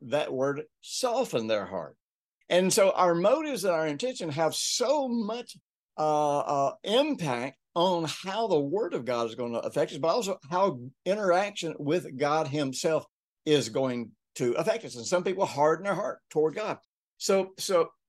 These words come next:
if I'm not experiencing the love of God, if I'm not going into this thing and saying, "Father, I need you, and I, you know, yes, I wanna know your love. I wanna feel your love, but I also want to give love. I, I, I want to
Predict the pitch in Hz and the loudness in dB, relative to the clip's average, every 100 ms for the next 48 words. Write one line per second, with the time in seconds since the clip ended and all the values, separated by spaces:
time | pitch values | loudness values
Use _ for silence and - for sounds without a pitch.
0 | _ - 165 185 302 254 220 208 - 165 | _ -2 2 2 2 2 4 2 0 -6
1 | 131 - - 180 185 202 - 160 147 156 | -6 -6 -6 -4 -4 -4 -8 -6 -2 0
2 | 139 131 120 120 98 143 202 214 151 127 | 0 -4 -4 -4 -2 -2 0 0 -4 -6
3 | 165 185 170 147 147 131 123 123 117 110 | 0 2 4 2 -2 -4 -6 -6 -6 -4
4 | 131 110 139 143 135 127 143 127 120 107 | -4 -2 0 2 2 -2 -4 -6 -6 -6
5 | 101 110 _ _ 127 139 123 156 196 160 | -6 -8 _ _ -4 0 2 2 2 2
6 | 135 127 120 117 117 117 104 101 104 101 | 0 0 -6 -4 -4 -4 -4 -4 -4 0
7 | 110 143 131 - 135 123 117 104 135 - | 2 2 0 -2 -2 -2 -2 -2 -4 -4
8 | 143 165 - 165 175 160 151 131 127 117 | 0 0 2 2 2 2 -2 -4 -6 -8
9 | 117 139 - _ - 131 123 117 117 104 | -4 -2 -4 _ -4 -2 -2 -4 -10 -8
10 | 113 120 110 95 - 107 98 92 131 143 | -2 0 0 -4 -12 -6 -4 0 2 2
11 | 127 135 143 156 156 135 120 | 2 2 2 2 0 -6 -14